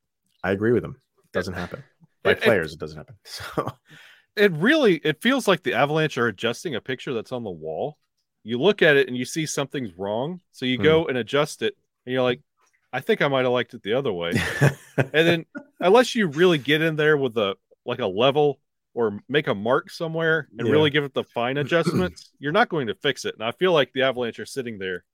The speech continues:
Speaker 2: and stepping back.
Speaker 1: <laughs>
Speaker 2: And that's, that's exactly
Speaker 1: Yeah.
Speaker 2: what this feels like.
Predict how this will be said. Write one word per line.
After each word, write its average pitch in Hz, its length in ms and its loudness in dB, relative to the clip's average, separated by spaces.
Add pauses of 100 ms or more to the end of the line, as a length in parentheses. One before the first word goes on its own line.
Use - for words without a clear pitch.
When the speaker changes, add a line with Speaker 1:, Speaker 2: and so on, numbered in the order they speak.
(300)
Speaker 2:
and 90 120 -14
stepping 147 400 -4
back. 110 280 0 (220)
Speaker 1:
<laughs> 143 80 -4 (480)
Speaker 2:
And 127 200 -6 (100)
that's, 156 320 2
that's 156 220 -2
exactly 127 300 4
Speaker 1:
Yeah. 104 160 4
Speaker 2:
what 101 180 -6
this 101 120 -16
feels 90 280 -8
like. 73 160 -14